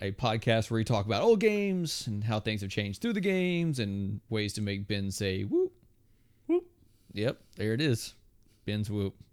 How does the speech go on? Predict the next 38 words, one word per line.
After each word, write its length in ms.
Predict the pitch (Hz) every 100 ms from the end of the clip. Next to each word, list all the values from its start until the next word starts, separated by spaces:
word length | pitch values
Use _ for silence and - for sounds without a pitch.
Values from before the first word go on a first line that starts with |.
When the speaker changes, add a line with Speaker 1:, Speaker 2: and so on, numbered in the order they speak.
| - - - -
Speaker 2:
<laughs> 520 | 240 - _ _ -
Speaker 1:
How's 100 | 285
it 40 | 311
going, 160 | 247
Ben? 260 | 123 139 277 - -
Speaker 2:
It's 80 | -
good, 220 | 123 101
man. 180 | 95 95
How 60 |
are 80 | 104
you? 160 | 98 95 - - -
Speaker 1:
I'm, 560 | 156 131 107 101 101 - _ -
I'm 240 | - 135 135
not 160 | 156
at 80 | 156
work 260 | 156 165 127
right 160 | 107
now, 220 | 98 95
so 120 | 101 123
I'm 120 | 139
happy. 380 | 120 - 120 143 -
Speaker 2:
I 80 | 95
know. 220 | 131 151
It's 120 | -
a 40 |
good 160 | 101 107
thing. 260 | - 156 135 _ -
Speaker 1:
Yeah, 420 | 120 135 98 101 -
I, 180 | 110 107
uh, 240 | 104 101
I 60 | 90
worked 240 | 107 120
the 40 | 135
night 180 | 127 117
shift 180 | 127 127
last 200 | 120 117
night. 220 | 117 202 - - _ _ -
Speaker 2:
Ugh. 160 | 95